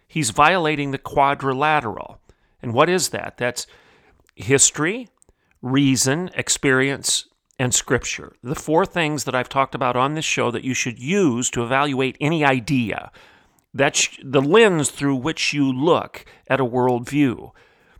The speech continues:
History, what does tradition teach us about this? History, the time-tested truths that have prevailed over the course of the human existence. We ought to attend to those and not think that just because we've got a new idea that's five minutes old that we can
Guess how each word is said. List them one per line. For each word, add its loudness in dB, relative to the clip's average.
History, 0
what 2
does 2
tradition -2
teach -4
us -2
about -12
this? -10
History, 0
the -4
time-tested -2
truths -2
that -2
have -6
prevailed 0
over 0
the -6
course 0
of 4
the 2
human 0
existence. -2
We 4
ought 8
to 6
attend -2
to -10
those -2
and -2
not -2
think -4
that -10
just -6
because -4
we've -4
got 0
a -2
new -2
idea -2
that's -4
five -2
minutes -4
old -4
that -4
we -2
can -6